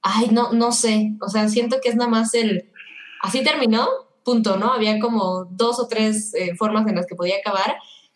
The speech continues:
y <clears throat> más bien se me hace algo muy natural, ¿no? Es como, bueno, ¿qué más vas a hacer en el momento en que ya estás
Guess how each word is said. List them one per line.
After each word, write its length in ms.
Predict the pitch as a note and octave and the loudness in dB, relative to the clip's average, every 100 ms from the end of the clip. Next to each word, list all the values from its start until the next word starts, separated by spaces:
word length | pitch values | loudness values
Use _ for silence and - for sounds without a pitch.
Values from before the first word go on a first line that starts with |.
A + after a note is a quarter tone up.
| - | -2
y 680 | A3+ A3+ A3+ A3+ A3+ A3+ A3+ - | 2 4 4 4 2 0 -2 -12
<clears throat> 680 | A3+ - A3 G#3+ - _ - | -12 -4 -4 -4 -10 _ -2
más 220 | B3 D#4+ | 0 0
bien 160 | D#4+ F4+ | 0 -2
se 60 | |
me 80 | D4+ | 0
hace 100 | D4+ | 0
algo 140 | D4+ C4 | 0 0
muy 240 | B3 B3+ | 0 0
natural, 680 | C#4 - A3+ G3 A3 A3+ A3 | -2 0 0 2 2 0 0
¿no? 160 | G#3 | 0
Es 80 | - | 0
como, 160 | C4 B3 | 0 0
bueno, 200 | C#4+ D4 D#4+ | 0 0 -2
¿qué 80 | |
más 180 | E4+ F#4 | 0 0
vas 160 | E4 F4+ | 0 -2
a 40 | |
hacer 200 | D#4+ C4 | 0 0
en 120 | C#4+ B3+ | 0 0
el 60 | |
momento 260 | G#3 G#3+ B3 | 0 0 0
en 160 | A#3 | 0
que 100 | G#3+ | -2
ya 140 | G3+ A3+ | 0 -2
estás 320 | - A3 | 0 -2